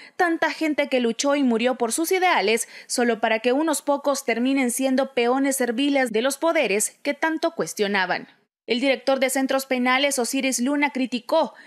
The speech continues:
"No les bastó destruir el país treinta años, crearon la guerra y luego hicieron un engendro de acuerdos de paz para beneficiarse y siguen lacerando la nación. Tienen miedo,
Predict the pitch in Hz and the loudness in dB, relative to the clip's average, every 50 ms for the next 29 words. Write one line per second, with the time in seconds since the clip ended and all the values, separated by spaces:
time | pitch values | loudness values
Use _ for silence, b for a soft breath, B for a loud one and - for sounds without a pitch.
0 | B B - 277 320 359 370 302 262 294 277 - - 302 302 320 320 - - 262 | B B -2 0 0 2 0 2 0 0 0 0 0 0 0 0 0 -2 -2 -2
1 | 277 269 294 311 311 302 - - 254 262 302 311 - - 302 302 302 302 - 285 | -2 0 0 0 0 0 0 0 0 0 0 0 -2 -2 -2 -2 -2 -2 0 0
2 | 247 233 254 277 294 277 254 202 - - B B B B - 240 226 226 226 233 | 2 2 2 0 0 0 0 -2 -4 -8 B B B B -2 0 2 2 2 2
3 | 254 254 247 233 220 214 240 254 262 254 294 269 254 247 247 262 269 277 277 240 | 2 2 2 2 2 2 2 0 2 2 2 0 2 2 2 2 2 2 0 -2
4 | 220 - 277 277 269 269 269 254 - 311 370 349 349 311 269 254 - 311 311 302 | -2 0 0 2 2 2 2 0 0 0 0 0 2 2 0 0 0 0 0 0
5 | 302 311 294 269 233 220 - 262 262 262 240 285 269 214 220 214 - - 247 247 | 2 2 2 2 2 0 0 0 0 0 0 -2 0 0 -2 -2 -2 0 0 0
6 | 254 254 - 330 349 349 349 349 359 349 339 339 - 277 254 - 285 269 277 277 | 0 -2 0 0 2 4 4 2 2 0 -2 -2 -2 -2 -2 0 0 0 0 2
7 | 269 - 302 302 - 269 269 247 - - 349 339 320 339 330 320 294 262 - - | 0 0 0 0 0 0 -2 0 0 2 2 2 2 0 0 0 0 0 0 0
8 | 233 226 240 254 247 226 208 190 185 190 190 202 - 262 277 262 254 226 196 B | 0 2 2 2 2 2 2 2 2 0 0 -2 0 0 2 2 2 0 -2 B
9 | B B B B B B - 285 330 339 311 277 254 247 254 285 277 262 233 202 | B B B B B B -2 0 0 2 2 2 4 4 4 4 4 2 2 0
10 | 180 - | 0 -2